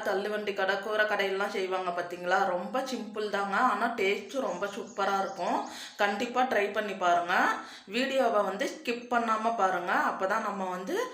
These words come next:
எப்படி செஞ்சிருக்கோன்றது உங்களுக்கு தெரியும். வாங்க வீடியோக்குள்ளார போலாம். ஃபஸ்ட்டு அடுப்புல வந்து கடாயை வச்சுக்கோங்க. கடாய் சூடானதும் எண்ணெய் ஊத்திக்கலாம். ஒரு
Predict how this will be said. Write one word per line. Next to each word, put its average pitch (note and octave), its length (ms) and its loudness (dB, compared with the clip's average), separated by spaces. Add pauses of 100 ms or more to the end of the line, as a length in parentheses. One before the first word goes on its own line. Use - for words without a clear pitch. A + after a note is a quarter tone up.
(240)
எப்படி G3+ 260 -2
செஞ்சிருக்கோன்றது G#3+ 840 0 (100)
உங்களுக்கு F3 420 -6
தெரியும். F#3+ 500 2 (520)
வாங்க G3+ 280 4 (280)
வீடியோக்குள்ளார G3+ 520 2 (140)
போலாம். F3+ 420 4 (1800)
ஃபஸ்ட்டு G#3 380 4 (180)
அடுப்புல A3 440 4
வந்து G3 200 4 (120)
கடாயை G3+ 380 8
வச்சுக்கோங்க. F3+ 500 4 (1500)
கடாய் A3 340 6
சூடானதும் A3 680 4
எண்ணெய் G3 240 4
ஊத்திக்கலாம். F#3 560 4 (2250)
ஒரு A#3 120 2